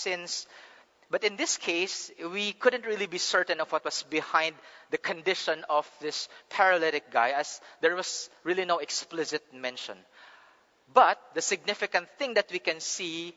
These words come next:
was that Jesus went straight and dealt with the heart of the issue.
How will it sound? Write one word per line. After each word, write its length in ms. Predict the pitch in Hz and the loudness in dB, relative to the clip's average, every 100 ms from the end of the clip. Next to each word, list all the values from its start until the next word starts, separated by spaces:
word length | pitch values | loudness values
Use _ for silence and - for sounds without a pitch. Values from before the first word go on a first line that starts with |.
| _ _ _ | _ _ _
was 140 | 139 165 | -2 0
that 280 | 165 _ | 0 _
Jesus 800 | - 226 294 233 147 170 - - - _ - | -6 -2 0 0 0 0 -4 -12 -16 _ -4
went 280 | 151 226 | -2 -2
straight 580 | - - - 214 220 196 - | -4 -10 -8 0 0 0 -4
and 160 | 156 147 - | -8 -6 2
dealt 240 | 185 190 | 2 2
with 140 | 165 - | -2 0
the 60 | |
heart 280 | 143 135 135 - | 2 2 0 -4
of 120 | 131 - | -8 -8
the 160 | 131 147 | -8 -6
issue. 320 | 131 - 101 | -6 -8 -10